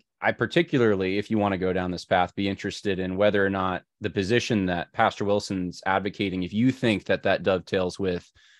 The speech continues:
uh, the Reformed tradition and, and, and with what the Bible teaches, um, w-, with, you know, specific passages and stuff. I don't know if you have that at the tip of, uh, your tongue, but, uh, 'cause, 'cause I, I'd like to see the scripture back and forth. We've talked about what Peter said and a little bit about James.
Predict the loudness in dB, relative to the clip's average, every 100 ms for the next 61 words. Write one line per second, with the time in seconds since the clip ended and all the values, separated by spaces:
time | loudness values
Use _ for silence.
0 | _ _ _ 0 2 4 2 -2 -8 -4
1 | -2 -2 0 4 4 2 0 0 -2 -2
2 | -4 -4 -6 -8 _ _ _ -6 -4 -2
3 | -4 -4 -4 -4 -2 -2 2 4 4 2
4 | -2 -2 -2 -4 -6 -6 -10 -14 _ _
5 | -2 2 2 0 -4 -8 -4 0 6 4
6 | 4 0 0 0 0 2 2 2 2 4
7 | 2 2 0 -4 -2 -2 0 2 4 4
8 | 4 0 -2 -4 -8 _ 2 4 8 6
9 | 6 2 0 0 0 -4 -4 -12 -10 0
10 | 2 2 0 -4 0 2 2 0 0 0
11 | -2 -8 -10 -16 -14 -12 -12 2 2 4
12 | 6 6 8 6 8 8 6 0 -2 -2
13 | 0 0 2 0 2 0 -2 -2 -2 0
14 | 2 4 4 6 4 4 2 2 2 2
15 | 0 2 0 -2 -4 -4 -2 -2 -2 -2
16 | -2 0 -2 -4